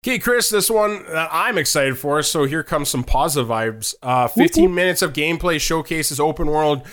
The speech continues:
Speaker 1: traversal, boss fights, and more. This one comes from Game Informer. And yeah, that's right. We got a fifteen minute actual video of actual gameplay, uh, and more. They kinda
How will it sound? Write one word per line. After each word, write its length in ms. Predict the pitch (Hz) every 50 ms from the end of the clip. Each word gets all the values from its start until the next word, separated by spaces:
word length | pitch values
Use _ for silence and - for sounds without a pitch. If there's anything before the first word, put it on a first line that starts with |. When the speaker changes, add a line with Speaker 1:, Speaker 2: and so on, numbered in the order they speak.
| - - -
Speaker 1:
traversal, 600 | - - 135 156 180 180 170 - 190 175 160 127
boss 280 | 135 139 143 139 -
fights, 280 | - 151 139 135 135 -
and 240 | 156 139 135 127 123
more. 260 | 131 147 156 160 156
This 160 | 135 - -
one 100 | 127 120
comes 180 | - 131 120 -
from 120 | 120 113
Game 220 | 104 123 127 139
Informer. 520 | 143 135 131 147 139 139 139 143 139 127 - - - _ _ -
And 440 | - 127 135 143 151 151 151 139
yeah, 180 | 123 143 165 147
that's 240 | 123 123 123 - -
right. 240 | 143 139 123 101 101
We 360 | 113 123 123 120 120 117 98
got 340 | - 123 123 120 120 - -
a 160 | 120 117 117
fifteen 420 | - - 127 117 - 131 127 123
minute 360 | 123 120 120 120 120 123 - _ 107 113 _ -
actual 420 | 117 120 139 143 - - 143 135 123
video 400 | 110 131 131 131 135 131 127 120
of 160 | 110 107 123
actual 420 | 120 127 147 151 - - 151 135
gameplay, 680 | 123 120 120 120 117 104 117 117 117 117 117 117 107 - _ _ _ _ _ _ -
uh, 320 | 113 117 113 113 113 113 117 -
and 180 | 151 175 190 180
more. 440 | 143 143 151 147 131 123 123 123
They 180 | 120 123 131 127
kinda 540 | - - 135 139 139 139 131 123 117 120